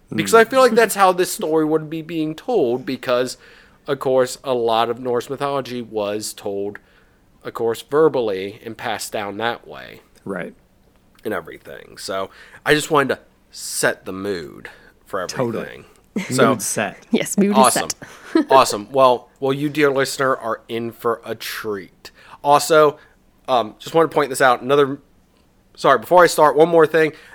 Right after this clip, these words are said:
Speaker 1: Music-wise, if you want more from Norse mythology themed stuff and music, I would highly recommend Brothers of Metal and Amon Amarth. They have plenty of songs that deal with a lot of the stuff I'm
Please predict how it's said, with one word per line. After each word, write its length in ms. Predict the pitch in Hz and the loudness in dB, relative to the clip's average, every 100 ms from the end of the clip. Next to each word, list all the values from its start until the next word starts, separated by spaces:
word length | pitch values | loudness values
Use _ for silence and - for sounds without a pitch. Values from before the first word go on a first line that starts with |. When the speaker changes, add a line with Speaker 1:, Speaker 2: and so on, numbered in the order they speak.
| - | -8
Speaker 1:
Music-wise, 800 | 147 160 156 - 160 151 151 143 | -2 0 -2 2 6 6 6 0
if 180 | - 117 | -6 -8
you 120 | 127 | -8
want 320 | 127 143 147 | -2 0 0
more 340 | 156 160 139 135 | -2 -2 0 0
from 220 | - 127 | -2 -8
Norse 380 | 123 127 131 - | -4 0 -2 -2
mythology 500 | 127 131 127 123 127 | -6 -2 0 -2 -6
themed 340 | - 131 127 | -8 -6 -6
stuff 300 | 113 131 120 | -6 -2 -4
and 160 | 117 107 | -4 -8
music, 420 | 127 143 156 151 - | -6 -2 0 0 2
I 100 | 120 | 0
would 100 | 117 | 0
highly 280 | 123 123 123 | 0 0 0
recommend 480 | 120 135 123 123 113 | 0 -2 -2 -2 -2
Brothers 400 | 117 117 120 - | -2 -2 -4 -6
of 60 | |
Metal 380 | 120 131 151 151 | -2 2 2 0
and 220 | 143 131 131 | -2 -2 -2
Amon 360 | 127 120 117 | -4 0 0
Amarth. 460 | 113 120 131 135 135 _ - - - | -2 -2 0 0 -2 _ -20 -20 -18
They 80 | - | -6
have 140 | 104 90 | -6 -6
plenty 300 | 113 110 107 | -6 -2 -2
of 80 | |
songs 400 | - 147 139 139 | 0 2 4 2
that 200 | 135 110 | 0 -2
deal 220 | 127 127 135 | 0 0 2
with 200 | 131 - | 0 -2
a 60 | |
lot 300 | 113 113 113 | 0 2 2
of 100 | 110 | -2
the 180 | 113 107 | -6 -8
stuff 300 | - 127 | -2 0
I'm 80 | 113 | 0